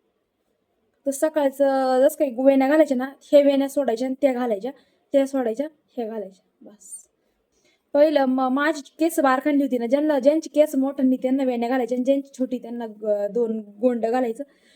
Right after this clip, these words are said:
मी दोन गोंड घालून त्याला रिबनी लावायची. कशी दिसत असेल मी, पण तेव्हा मी मस्त दिसत होते, एकदम क्यूट क्यूट. सम-, समजलं का तुले?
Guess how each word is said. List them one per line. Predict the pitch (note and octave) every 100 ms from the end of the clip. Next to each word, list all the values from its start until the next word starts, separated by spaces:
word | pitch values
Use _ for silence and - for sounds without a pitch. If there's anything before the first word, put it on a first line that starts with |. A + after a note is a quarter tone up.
| _ -
मी | B3
दोन | C#4 C4+
गोंड | C4+ C4 C4+
घालून | C#4 A#3+
त्याला | A3 G#3+
रिबनी | A3 A3+ A3 G#3+
लावायची. | G#3 G#3 - _ _ _ _ _ _ _ _ _ _ _ D4+
कशी | D4+
दिसत | A3 C4+ C#4+ A3+
असेल | A3+ B3+
मी, | A3+ A3+ _ - - - _ _ _ _ - - _ _ _ _ _ _ _ _ _ _ -
पण | A#3+
तेव्हा | A3+ D4+ D4
मी | C4 B3+
मस्त | C#4 -
दिसत | B3 B3+
होते, | C4 A3 G#3+ _ _ _ _ _ _ _ -
एकदम | A#3 C4 C4
क्यूट | - C#4 C4 -
क्यूट. | A#3 A3+ _ _ _ _ -
सम-, | C4 B3+
समजलं | G4 F#4+ F#4 C#4 E4
का | E4 G4+
तुले? | G4+ B4+ A4 G#4 A4 G#4+ G4+ F#4+